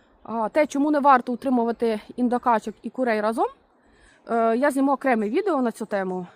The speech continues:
е, щоб розвіяти якісь, е, чиїсь ілюзії,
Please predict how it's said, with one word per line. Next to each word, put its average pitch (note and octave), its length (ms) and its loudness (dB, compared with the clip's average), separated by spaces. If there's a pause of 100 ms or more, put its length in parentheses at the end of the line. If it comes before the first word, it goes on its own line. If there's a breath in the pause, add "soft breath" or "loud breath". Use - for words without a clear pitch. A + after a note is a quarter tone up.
(240 loud breath)
е, G#3 120 -10
щоб A#3+ 220 -6
розвіяти B3 520 -4
якісь, A3 380 -6 (460 soft breath)
е, A#3 120 -2
чиїсь C4 380 -2
ілюзії, A#3 640 2